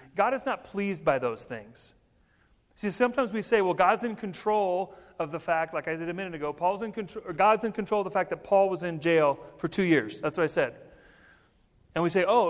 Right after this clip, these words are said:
okay, so, so God's okay with the lack of justice in that scenario." No, he's not. No, he's not okay with it. And there will be, uh, those,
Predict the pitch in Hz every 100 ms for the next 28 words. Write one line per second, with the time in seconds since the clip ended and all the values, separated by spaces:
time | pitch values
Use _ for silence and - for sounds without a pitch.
0 | 160 175 165 - 160 147 139 - - _
1 | _ _ _ - 143 147 147 156 160 -
2 | 165 151 147 139 - - 147 139 - 123
3 | 151 143 143 143 127 - 143 113 110 110
4 | _ _ _ 175 220 214 160 226 185 -
5 | - - _ _ _ _ _ _ _ 202
6 | 202 180 196 190 170 165 139 120 113 117
7 | _ _ _ _ _ - 165 160 160 147
8 | 180 180 156 185 185 180 175 - _ -
9 | 160 156 147 165 175 151